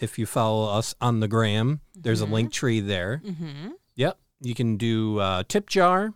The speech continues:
Speaker 1: or, uh, Bitcoin if you have it, if you're into the crypto stuff.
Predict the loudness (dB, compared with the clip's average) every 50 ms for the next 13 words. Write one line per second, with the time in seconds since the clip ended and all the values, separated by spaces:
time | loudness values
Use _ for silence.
0 | _ _ _ _ _ _ _ _ -20 -20 _ 0 2 4 4 4 4 6 6 6
1 | 6 4 2 2 0 0 2 2 0 0 -2 -6 -4 -2 -2 -2 -2 -2 -4 -2
2 | 0 2 2 0 0 0 -2 -4 -2 -2 0 0 2 0 0 0 -2 -6 -8 -14
3 | _ _ _ _ -12 -6 -2 0 2 2 2 0 -2 -4 -2 -2 -2 -2 0 -2
4 | -2 -2 -2 -4 -6 -6 -4 -4 -4 -6 -10 -18